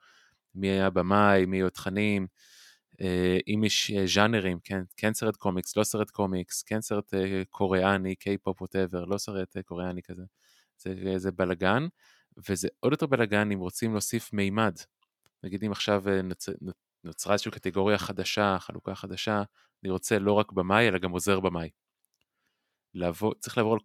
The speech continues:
כל הקטלוג של נטפליקס, כל האלוהים יודע כמה סרטים יש שם, ולמלא את זה.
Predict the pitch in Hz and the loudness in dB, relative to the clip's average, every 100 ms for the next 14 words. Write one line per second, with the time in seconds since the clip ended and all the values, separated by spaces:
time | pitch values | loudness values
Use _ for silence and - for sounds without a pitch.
0 | _ - 156 - 135 127 131 113 117 - | _ 2 2 2 0 0 0 0 -2 0
1 | - 135 - - - _ _ _ _ _ | 2 2 0 -8 -12 _ _ _ _ _
2 | - 110 120 104 95 101 113 107 107 107 | -2 2 2 2 4 2 2 0 0 -4
3 | 104 110 107 113 113 95 92 92 98 98 | -4 -2 -2 -2 -2 -2 -2 2 4 2